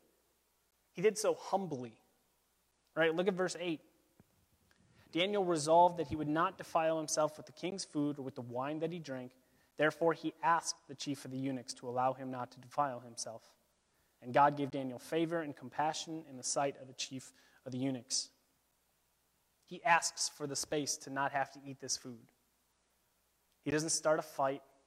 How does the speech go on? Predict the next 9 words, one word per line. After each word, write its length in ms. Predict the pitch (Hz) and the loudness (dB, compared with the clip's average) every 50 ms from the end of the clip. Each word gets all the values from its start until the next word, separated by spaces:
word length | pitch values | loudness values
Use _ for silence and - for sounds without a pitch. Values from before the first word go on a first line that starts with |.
| _ _ _ _ _ _ _ _ _ _ _ _ _ _ _ _ _ _ _ _ _ _ _ - | _ _ _ _ _ _ _ _ _ _ _ _ _ _ _ _ _ _ _ _ _ _ _ -6
He 80 | 139 | -4
doesn't 220 | 135 156 151 160 156 | -2 0 0 0 0
try 200 | - 165 160 160 | 0 2 2 2
and 80 | 160 156 | 2 0
insult 520 | 156 151 147 - - 151 147 151 143 - | 0 0 0 2 4 6 6 4 4 2
the 80 | - 143 | -6 -12
king 420 | - - 147 139 139 139 143 139 | -12 -10 -10 -6 -6 -4 -2 -2
or 100 | 135 135 | -2 -2
the, 160 | 127 131 123 | -2 -2 -4